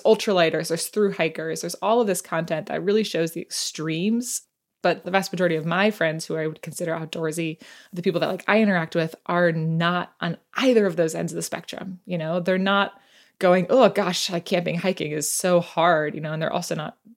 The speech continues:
these extremists. So I was really disappointed in seeing that so many people, I think, viewed it as this kind of inaccessible, like, it must be survivalism in order to be a backpacker, you know?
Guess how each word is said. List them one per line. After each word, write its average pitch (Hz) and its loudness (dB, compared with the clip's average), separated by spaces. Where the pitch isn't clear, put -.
these 165 -2
extremists. 220 0
So 175 4
I - 4
was 226 4
really 254 4
disappointed 247 2
in 170 0
seeing 190 0
that 180 0
so 196 4
many 180 2
people, 208 -2
I 170 4
think, 165 -4
viewed 175 -2
it 180 -2
as 180 -4
this 165 -2
kind 170 -2
of 170 -4
inaccessible, 170 -2
like, - -10
it 165 -10
must 180 0
be 180 0
survivalism 170 0
in 185 0
order 170 0
to - -10
be 160 -6
a 151 -6
backpacker, - -10
you 180 -8
know? 160 -8